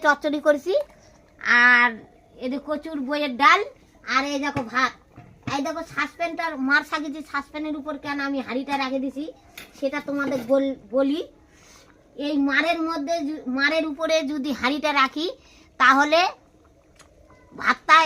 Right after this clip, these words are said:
একটু গরম থাকবে অনেকক্ষণ। মার গরম, ওই জন্য ভাতও গরম থাকবে। ওই জন্যে আমি মারের উপর হাঁড়িটা রাখিছি, গামলার উপর। তোমরাও এরকম করে রাখো, রাত্রে যদি ভাত হয় একটু পরে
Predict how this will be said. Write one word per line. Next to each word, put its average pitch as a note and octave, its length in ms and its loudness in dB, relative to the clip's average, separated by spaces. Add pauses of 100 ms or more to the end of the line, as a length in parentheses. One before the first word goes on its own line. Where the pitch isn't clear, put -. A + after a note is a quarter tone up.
একটু D4 180 -8 (200)
গরম D4 180 8 (100)
থাকবে C4+ 280 -2
অনেকক্ষণ। A3+ 340 -6 (500)
মার C#4+ 240 8 (100)
গরম, E4+ 220 8 (120)
ওই E4+ 100 -2
জন্য E4+ 120 -2 (100)
ভাতও C#4+ 280 4
গরম D#4 240 2
থাকবে। C4 240 -8 (1160)
ওই D4 160 -4
জন্যে F4+ 220 -2 (140)
আমি E4 160 -2 (160)
মারের D4 320 2
উপর E4 180 2 (460)
হাঁড়িটা C4+ 380 -2 (100)
রাখিছি, G3 320 -10 (320)
গামলার A3 380 0
উপর। A#2 160 -20 (600)
তোমরাও C#4+ 360 4 (400)
এরকম C#4+ 340 -2 (100)
করে D4 120 0 (120)
রাখো, A#3+ 220 0 (380)
রাত্রে B3+ 280 -2 (100)
যদি C4+ 140 -6 (100)
ভাত A3 180 2 (100)
হয় C4 160 2 (400)
একটু A#3 160 -8 (100)
পরে B3 160 -2